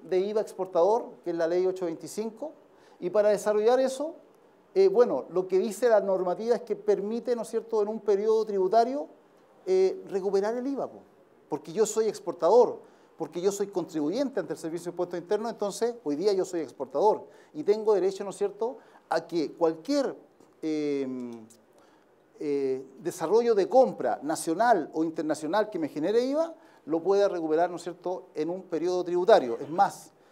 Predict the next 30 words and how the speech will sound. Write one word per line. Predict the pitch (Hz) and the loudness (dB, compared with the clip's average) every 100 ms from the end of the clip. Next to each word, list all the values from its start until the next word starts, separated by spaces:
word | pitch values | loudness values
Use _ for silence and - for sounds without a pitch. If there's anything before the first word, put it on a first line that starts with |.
| _ _ 139 | _ _ -6
el | 143 143 139 | -6 -4 -2
gobierno, | 151 214 208 170 185 | 2 4 4 -2 -4
a | 147 | -4
través | 139 143 165 151 | -2 0 0 -4
de | 160 156 | -6 -6
procesos | 143 170 160 160 | -8 -10 -8 -8
de | 143 | -8
incentivo, | 139 131 - 208 220 | -10 -14 -8 -4 -2
te | 170 | -2
da | 165 | -2
la | 180 | -2
posibilidad | 156 156 160 175 | -4 -6 -2 -2
de | 165 | -2
recuperarlo | 147 147 170 170 | -2 -2 -2 -2
en | 156 | -6
mucho | 190 190 214 - _ | -10 -10 -10 -10 _
menor | 156 160 175 185 _ _ _ _ _ _ | -8 -6 -6 -10 _ _ _ _ _ _
tiempo, | - 107 92 - _ _ _ | -12 -12 -12 -20 _ _ _
¿ya? | 139 165 202 - _ _ _ _ | -4 -4 -4 -16 _ _ _ _
Eh, | 175 180 180 180 170 170 | 0 4 4 2 0 -4
el | 175 | -4
beneficio | 180 180 240 208 233 | -4 -4 -8 -10 -10
se | 185 | -8
solicita | - 190 180 220 | -6 -4 -4 -2
en | 208 | -2
el | 196 | -4
Servicio | 175 180 185 185 | -8 -8 -6 -6
de | |
Impuestos | 180 175 175 190 | -6 -6 -4 -4
Internos | 196 285 311 330 - | 4 4 4 -4 -10